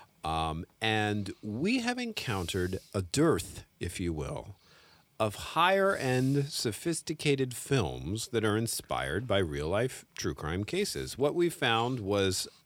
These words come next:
a, a sea of <laughs> one. Eric just held up his finger to say we found one. A sea of really, um, low-quality,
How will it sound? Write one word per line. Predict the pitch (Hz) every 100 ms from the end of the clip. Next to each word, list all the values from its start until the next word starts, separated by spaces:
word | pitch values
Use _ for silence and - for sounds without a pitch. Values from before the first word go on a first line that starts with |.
| -
a, | 95 98 -
a | 127 117
sea | - - 220 285 156 98 101 180 - - - - - _
of | 113 117 117 117 127 120 107 - 185 175
<laughs> |
one. | 202 190 165 147 175
Eric | 165 214 240 -
just | 190 202 175
held | 175 -
up | 190
his | 196 156
finger | 202 208 180
to | 185 170
say | 190
we | 185 180 180
found | 170 170 165 165
one. | 131 123 170 147 123 185 - - 226 330 339 339 330 - - - 156 -
A | 147
sea | - - 220 262 202 175 175 -
of | 131 135 117
really, | 113 127 147 156 156 156 156
um, | - 120 117 113 117 120
low-quality, | 117 117 123 - 117 113 113 113 113 120 117